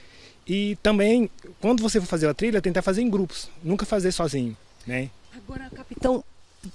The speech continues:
Speaker 2: tudo bem, fiz todo esse planejamento, mas acabei me perdendo. Me distraí com alguma coisa bonita no meio da trilha. E fiquei lá. O que é que eu devo fazer? Continuo parada no mesmo local? Tento achar uma saída? Posso comer alguma coisa?
Speaker 1: Sim,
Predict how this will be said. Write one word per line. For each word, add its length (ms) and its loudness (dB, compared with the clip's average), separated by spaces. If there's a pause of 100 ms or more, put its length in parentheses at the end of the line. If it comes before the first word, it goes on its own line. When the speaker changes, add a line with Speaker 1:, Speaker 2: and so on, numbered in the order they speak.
(260)
Speaker 2:
tudo 220 2
bem, 180 4
fiz 240 -2
todo 300 0
esse 160 -2
planejamento, 720 2
mas 240 2
acabei 380 0
me 80 0
perdendo. 680 0 (440)
Me 80 2
distraí 520 4
com 80 0
alguma 260 2
coisa 240 0
bonita 340 0
no 60 -2
meio 160 -2
da 100 -2
trilha. 460 -6 (320)
E 80 4
fiquei 340 2
lá. 320 2 (100)
O 20 -20
que 80 0
é 20 2
que 80 2
eu 60 6
devo 160 6
fazer? 260 2
Continuo 460 2
parada 440 -2
no 60 -2
mesmo 300 -2
local? 580 0 (320)
Tento 300 4
achar 260 0
uma 160 0
saída? 800 0
Posso 320 4
comer 240 2
alguma 260 0
coisa? 520 0 (400)
Speaker 1:
Sim, 360 -4